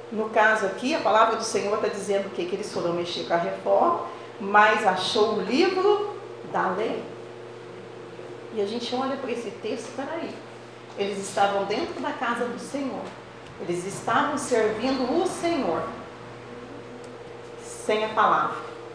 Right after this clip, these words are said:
Servir sem a palavra é complicado, porque tem pessoas que servem sem a palavra assim. "Eu sirvo porque eu ouvi, não porque estudou." E aí, se ouviu alguma coisa que não está na palavra,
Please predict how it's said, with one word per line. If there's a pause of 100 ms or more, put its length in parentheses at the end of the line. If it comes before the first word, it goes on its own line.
(1000)
Servir
sem
a
palavra
é
complicado, (400)
porque
tem
pessoas
que
servem
sem
a
palavra
assim. (840)
"Eu
sirvo
porque
eu
ouvi, (1120)
não
porque
estudou." (1700)
E
aí,
se
ouviu
alguma
coisa
que
não
está
na
palavra,